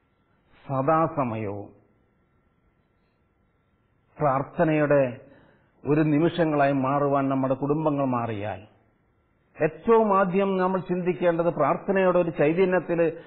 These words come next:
നമ്മുടെ കുടുംബങ്ങൾ മാറിയാൽ സ്വർഗം അത് ഉറ്റുനോക്കിക്കൊണ്ടിരിക്കുക. അതാ വചനത്തിലൂടെ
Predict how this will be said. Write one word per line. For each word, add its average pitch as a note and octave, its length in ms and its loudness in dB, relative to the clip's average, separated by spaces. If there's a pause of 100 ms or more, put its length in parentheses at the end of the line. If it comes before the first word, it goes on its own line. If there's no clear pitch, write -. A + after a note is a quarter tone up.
(180)
നമ്മുടെ D#3 260 2
കുടുംബങ്ങൾ D#3+ 540 0
മാറിയാൽ A2+ 600 -2 (880)
സ്വർഗം G3 520 4
അത് F#3+ 100 4
ഉറ്റുനോക്കിക്കൊണ്ടിരിക്കുക. C#3+ 1400 0 (760)
അതാ D3+ 220 2
വചനത്തിലൂടെ D3+ 760 2